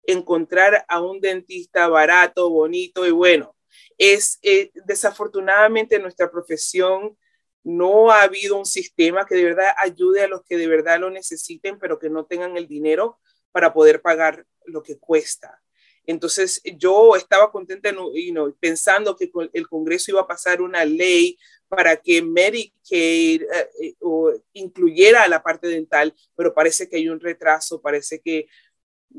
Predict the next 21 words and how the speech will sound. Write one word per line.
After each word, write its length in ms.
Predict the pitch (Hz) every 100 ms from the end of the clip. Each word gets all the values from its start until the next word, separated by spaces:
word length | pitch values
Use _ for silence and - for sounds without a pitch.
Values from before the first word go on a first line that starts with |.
| - -
no 240 | 190 190
sabemos 400 | - 208 208 196
si 120 | 180
va 80 | 160
a 40 |
ser 220 | 156 170 -
posible 380 | 151 160 151
o 80 | 143
no. 200 | 127 - _ _ _ _ _ _ _
Pero 420 | 208 196 190 - _ _ _
lo, 480 | - 196 196 190 175
la 140 | 175 180
buena 200 | 208 269
noticia 400 | 269 214 233 214
que 120 | 202
les 120 | 180
tengo, 380 | 180 175 175 208
especialmente 640 | 208 170 - 175 180 190
si 140 | -
están 180 | 175 165
en 140 | 170